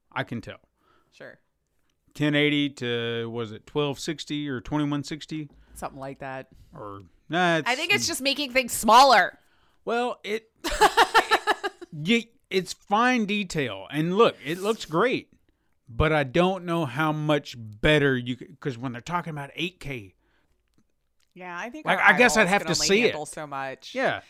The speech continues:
Speaker 2: No, I think they just know that they're good at selling things, and we'll hear eight K and just assume it's better and talk ourselves
Speaker 1: Mm-hmm.
Speaker 2: into thinking that it does look better and spending eight thousand dollars on the new thing.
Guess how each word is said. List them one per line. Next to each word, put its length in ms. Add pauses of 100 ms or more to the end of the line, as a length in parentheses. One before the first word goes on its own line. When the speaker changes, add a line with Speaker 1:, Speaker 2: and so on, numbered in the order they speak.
Speaker 2:
No, 400
I 120
think 260
they 160
just 240
know 260
that 160
they're 140
good 220
at 120
selling 400
things, 360
and 120
we'll 200
hear 340
eight 220
K 240
and 100
just 220
assume 320
it's 200
better 300
and 120
talk 320
ourselves 400
Speaker 1:
Mm-hmm. 40
Speaker 2:
into 160
thinking 380
that 140
it 120
does 260
look 200
better 300
and 140
spending 320
eight 220
thousand 300
dollars 400
on 120
the 80
new 140
thing. 240